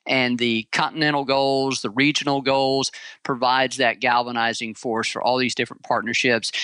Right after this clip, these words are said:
And we've actually seen that model, uh, replicated through, uh, all, again, across the country, across the continent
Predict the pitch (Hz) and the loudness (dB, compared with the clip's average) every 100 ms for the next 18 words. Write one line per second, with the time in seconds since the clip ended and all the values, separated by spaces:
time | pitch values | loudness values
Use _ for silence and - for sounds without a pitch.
0 | - 147 151 175 262 - 165 - 165 156 | -2 2 2 2 0 0 0 0 2 2
1 | 143 135 127 123 117 127 143 139 127 120 | 4 2 2 0 2 4 4 2 -2 -4
2 | - 117 117 113 101 127 139 160 - 175 | -4 0 2 0 -2 -4 0 0 0 -6
3 | - 143 120 113 - - 131 127 120 - | 0 0 0 -4 -6 -8 -4 -4 -4 -10
4 | _ 107 - - 123 - 117 - 139 107 | _ -8 -4 -2 -2 -4 -8 0 0 0
5 | - 120 127 - 120 131 127 117 - 123 | 0 0 0 -2 -4 -4 -2 -4 -2 -2
6 | - 123 143 127 120 101 | -2 -4 -2 0 -2 -6